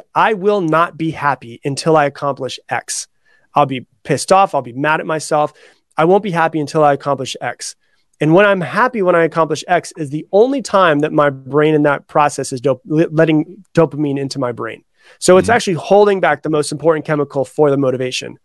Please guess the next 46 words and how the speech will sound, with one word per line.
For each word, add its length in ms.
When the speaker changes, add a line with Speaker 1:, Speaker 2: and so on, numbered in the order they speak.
Speaker 2:
Ah. 380
Speaker 1:
So 200
instead 320
of 140
going, 400
and 100
that's 160
what 100
I 120
call, 480
that 240
inside 300
the 60
book, 220
I 100
call 480
a 120
results-based 720
goal. 300
My 240
goal 500
is 180
based 320
off 160
of 120
results, 400
which 120
are 120
important 300
to 80
have. 480
But 60
what 160
you 60
do 100
is 80
you 100
make 220
a 60
results-based 760
goal, 340
and 120
then 140
you, 240
you 320
create 540